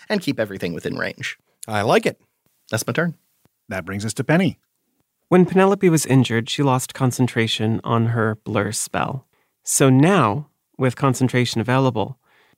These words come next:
Speaker 4: Penny grazes her thumb along the blade of Zillos, drawing blood, which she wipes on the shield. A similar red mark appears on Ophidian Ashpool's chest
Speaker 2: Mm.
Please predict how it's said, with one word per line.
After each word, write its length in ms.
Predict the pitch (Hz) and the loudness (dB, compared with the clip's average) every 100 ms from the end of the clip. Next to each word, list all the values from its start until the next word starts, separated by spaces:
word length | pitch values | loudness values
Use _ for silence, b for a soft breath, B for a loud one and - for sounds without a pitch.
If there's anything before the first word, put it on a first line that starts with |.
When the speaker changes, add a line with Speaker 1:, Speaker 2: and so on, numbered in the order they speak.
| _ | _
Speaker 4:
Penny 540 | - 147 143 139 110 _ _ | 0 4 4 4 0 _ _
grazes 800 | - 135 156 165 165 165 151 - - | -4 0 2 2 4 4 2 -2 -6
her 180 | 131 139 | -2 0
thumb 480 | 123 131 123 113 117 _ _ _ _ _ - | 0 0 0 0 -4 _ _ _ _ _ -2
along 300 | 139 135 127 | 2 4 4
the 60 | |
blade 260 | 120 127 117 | 2 0 0
of 80 | 110 | -2
Zillos, 640 | 123 117 107 110 - - _ _ - | 0 2 0 -2 -10 -12 _ _ -2
drawing 400 | 139 143 139 120 | 2 4 4 2
blood, 360 | 120 117 104 | 2 0 -2
which 160 | - 120 | -6 -4
she 180 | - 131 | -2 -2
wipes 500 | 113 120 123 - - | 0 -2 -2 -4 -4
on 140 | 127 | -2
the 60 | 107 | -2
shield. 480 | - 117 107 - _ _ _ _ _ _ _ _ _ _ _ - | -2 -4 -4 -8 _ _ _ _ _ _ _ _ _ _ _ -4
A 80 | 147 | 0
similar 500 | - 190 202 175 143 | 4 6 8 8 6
red 260 | 120 117 120 | 4 2 2
mark 380 | 113 104 - _ _ _ _ - | 2 0 -6 _ _ _ _ -4
appears 680 | 151 - 147 143 143 - - _ - | -4 0 2 4 2 0 -6 _ 0
on 120 | 135 | 2
Ophidian 440 | 127 - 135 131 - | 2 2 2 2 2
Ashpool's 680 | 120 120 - - 113 110 - | -2 -4 -6 -4 -2 -2 -4
chest 520 | - 98 - - - _ _ - | -6 -6 -4 -6 -6 _ _ -20
Speaker 2:
Mm. 680 | 98 151 285 202 107 107 - | -14 -10 -8 -6 -8 -12 -16